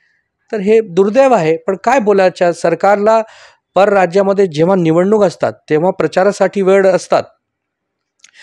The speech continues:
दिल्ली दहा वेळी जाऊ शकतो. तुम्ही बघा, मंत्रिमंडळाचा विस्तार अजूनपर्यंत झाला नाही. तीन तीन ट्रिपल इंजिनची सरकार आहे, मंत्री किती आहेत, किती असे पण,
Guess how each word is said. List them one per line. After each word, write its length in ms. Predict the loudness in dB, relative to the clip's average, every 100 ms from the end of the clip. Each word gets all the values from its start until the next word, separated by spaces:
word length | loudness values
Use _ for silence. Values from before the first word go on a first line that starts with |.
| -20 _
दिल्ली 400 | -4 0 2 0
दहा 260 | 0 2 2
वेळी 220 | 2 2
जाऊ 200 | 2 0
शकतो. 480 | -2 -6 -8 -10 _ _ _ _ _ _ _ _ _ -6
तुम्ही 160 | -2
बघा, 240 | 0 0 0
मंत्रिमंडळाचा 840 | 0 -4 -4 -2 0 -2 0 -2
विस्तार 400 | -2 -4 -2 0
अजूनपर्यंत 640 | 0 -4 -8 -6 -8 -8
झाला 260 | -12 -10 -12
नाही. 160 | -14 _ _ _ _ _ _ _ _ _ _
तीन 160 | -8 -4
तीन 220 | -4 -4 -6 _ _ _ _ _ -6
ट्रिपल 260 | 0 2
इंजिनची 420 | 2 0 -2 -2
सरकार 400 | -2 -2 -2 -2
आहे, 240 | -2 -6 -14 _ _ _ _ _
मंत्री 300 | -8 -4 -6
किती 300 | -4 -4 -4
आहेत, 180 | -4 -8 _ _
किती 300 | -10 -6 -8 -10 _ _ _
असे 260 | -6 -2
पण, 240 | -2 0